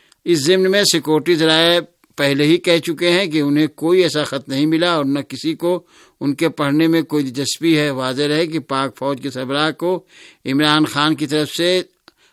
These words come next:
آٹھ تین اور تیرہ فروری کو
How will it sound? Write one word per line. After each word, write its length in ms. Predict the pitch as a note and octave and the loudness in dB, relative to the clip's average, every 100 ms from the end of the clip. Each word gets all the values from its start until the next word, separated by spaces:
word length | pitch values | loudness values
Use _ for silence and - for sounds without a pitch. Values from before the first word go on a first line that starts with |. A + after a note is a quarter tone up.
| _ | _
آٹھ 380 | C3+ D#3 D3+ - | -2 0 0 -4
تین 200 | F3 F#3+ | -4 0
اور 120 | E3+ | -2
تیرہ 380 | - D3+ D3+ D#3 | -2 -2 0 -2
فروری 540 | - C#3 C#3 D3 F3+ | -4 -4 -2 -2 -2
کو 500 | D3 C#3+ D3 F3 F#3 | -4 -4 -2 -2 -4